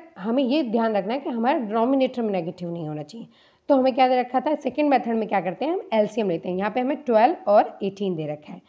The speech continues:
तो अब हमने क्या करेंगे, इसे डिवाइड करते हैं। तो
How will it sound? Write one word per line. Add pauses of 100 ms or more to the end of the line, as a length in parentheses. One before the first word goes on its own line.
(480)
तो
अब
हमने
क्या
करेंगे,
इसे
डिवाइड
करते
हैं। (300)
तो